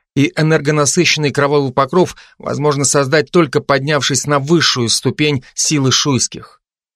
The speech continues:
Сам дар выбирает достойного, и в нашем поколении им стал Максим. Эти слова давались Яне очень тяжело. Она постоянно оглядывалась на дыру в пограничном барьере, но не могла ничего сделать,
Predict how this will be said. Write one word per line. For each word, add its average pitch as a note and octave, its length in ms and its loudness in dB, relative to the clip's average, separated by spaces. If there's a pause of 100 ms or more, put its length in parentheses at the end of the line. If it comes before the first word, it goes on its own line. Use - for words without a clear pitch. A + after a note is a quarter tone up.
(100)
Сам F3 340 2
дар F3 220 2
выбирает C#3 460 2
достойного, C3 720 2 (280)
и A#2 100 -6
в A2+ 60 -2
нашем C#3+ 340 0
поколении C3+ 880 0
им D3 160 -2
стал C3 300 0
Максим. A2 580 -2 (1300)
Эти A2 240 0
слова B2+ 380 2
давались A2 460 0
Яне A2 300 0
очень G#2+ 380 -2
тяжело. G2 540 -6 (880)
Она A#2+ 200 0
постоянно D#3 560 2
оглядывалась C3 560 0
на B2+ 100 2
дыру C3+ 200 0
в - 60 -16
пограничном B2 640 0
барьере, B2+ 460 2
но A2+ 120 2
не B2+ 120 2
могла C3 320 2
ничего B2 460 0
сделать, A2 560 -2